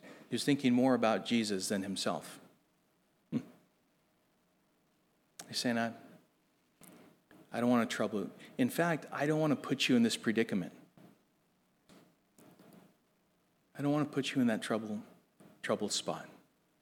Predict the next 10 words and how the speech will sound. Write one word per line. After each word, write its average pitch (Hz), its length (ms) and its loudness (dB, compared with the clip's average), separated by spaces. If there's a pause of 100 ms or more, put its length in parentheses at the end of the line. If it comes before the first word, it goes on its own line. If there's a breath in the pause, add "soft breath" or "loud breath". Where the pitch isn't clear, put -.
(4000)
What 120 120 4
a 123 60 6
wonderful 135 460 2
thing 101 500 -2 (1600)
that 113 120 -4
this - 260 -2
Roman 135 320 6
centurion 117 680 2
did. 107 240 2
And 107 320 -2